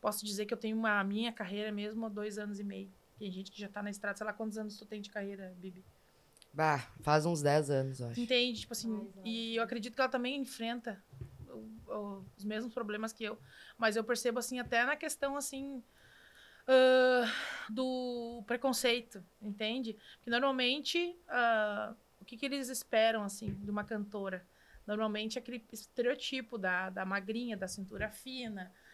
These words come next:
Speaker 1: do cabelão, entendeu? Tipo assim,
Speaker 3: Aham.
Speaker 1: e eu tô totalmente fora do padrão.
Speaker 3: E infelizmente, Lili, assim, ó,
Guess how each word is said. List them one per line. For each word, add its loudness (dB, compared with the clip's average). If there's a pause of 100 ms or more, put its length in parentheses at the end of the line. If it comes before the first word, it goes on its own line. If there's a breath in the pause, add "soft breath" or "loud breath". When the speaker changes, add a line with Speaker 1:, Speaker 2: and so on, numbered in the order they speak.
(120)
Speaker 1:
do -14
cabelão, -2
entendeu? 2
Tipo -10
assim, -2
Speaker 3:
Aham. -8 (160 loud breath)
Speaker 1:
e -4
eu 4
tô -2
totalmente 0
fora 10
do -2
padrão. 6
Speaker 3:
E -2
infelizmente, -4
Lili, 0
assim, 0
ó, 4